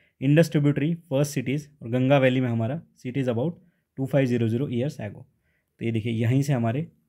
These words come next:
कुछ क्वेश्चन अगर फ्रेम होता है तो बन जाएगा, specially नर्मदा वैली वाला, और उसके बाद जो राइस वाला हमने देखा था, स-, नॉर्थ, स-, north of विंध्यास वाला। नेक्स्ट देखिए, हमारा जो टाइटल है, On the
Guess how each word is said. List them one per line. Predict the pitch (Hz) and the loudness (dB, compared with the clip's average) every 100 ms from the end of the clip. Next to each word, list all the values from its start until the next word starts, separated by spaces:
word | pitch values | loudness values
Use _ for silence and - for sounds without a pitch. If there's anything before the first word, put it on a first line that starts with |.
| - | -12
कुछ | 147 | -6
क्वेश्चन | - 147 185 | -2 0 2
अगर | 160 151 | 2 2
फ्रेम | - 135 | 2 0
होता | 127 123 | 2 -2
है | |
तो | 165 | 0
बन | 170 139 | 2 2
जाएगा, | 113 101 104 - _ _ _ - | 2 -2 -8 -16 _ _ _ -4
specially | 139 160 160 | 0 2 4
नर्मदा | 147 135 139 143 | 4 4 4 4
वैली | 131 123 | 2 2
वाला, | 123 135 185 _ _ _ - | 0 -2 -6 _ _ _ -10
और | 131 | -8
उसके | 117 135 | -6 -4
बाद | 127 | -4
जो | 131 190 - | -4 -6 -2
राइस | 120 143 147 | 2 2 2
वाला | 131 | 0
हमने | 123 123 | 0 -2
देखा | 113 117 | -2 -4
था, | 117 - _ _ _ _ | -8 -10 _ _ _ _
स-, | - - | -18 -8
नॉर्थ, | 123 123 127 - - | -2 0 -2 -6 -16
स-, | - | -8
north | 123 117 123 123 147 | -4 0 2 2 0
of | 151 | -2
विंध्यास | 123 110 101 | 0 0 -2
वाला। | 104 117 _ _ _ _ - | -6 -12 _ _ _ _ -2
नेक्स्ट | 156 175 | 2 4
देखिए, | 175 175 | 4 6
हमारा | 156 151 151 156 - _ 143 | 4 6 4 4 -2 _ -10
जो | 117 131 123 - _ _ | -4 -2 -4 -8 _ _
टाइटल | 131 127 135 | -2 0 0
है, | 143 | 0
On | 147 147 | 4 4
the | 160 | 4